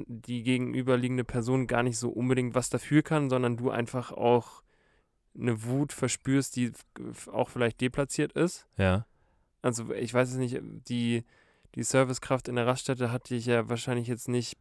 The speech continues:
Speaker 1: beschimpft und hat gesagt, weiß ich nicht, „Guck dir mal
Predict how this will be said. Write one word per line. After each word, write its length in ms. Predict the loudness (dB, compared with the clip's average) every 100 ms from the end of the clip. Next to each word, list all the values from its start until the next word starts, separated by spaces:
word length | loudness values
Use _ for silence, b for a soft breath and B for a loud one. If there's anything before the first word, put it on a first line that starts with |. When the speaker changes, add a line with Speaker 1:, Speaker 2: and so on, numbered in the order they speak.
| -12
Speaker 1:
beschimpft 680 | -6 -2 0 2 0 0 -6
und 160 | -4
hat 120 | -4
gesagt, 360 | -6 0 0 0 _ _ -20 _
weiß 380 | -14 -10 -6 -6
ich 80 | -4
nicht, 340 | -6 -8 -18 _ -20 -20
„Guck 160 | -16
dir 140 | -10 -4
mal 400 | 0 2 0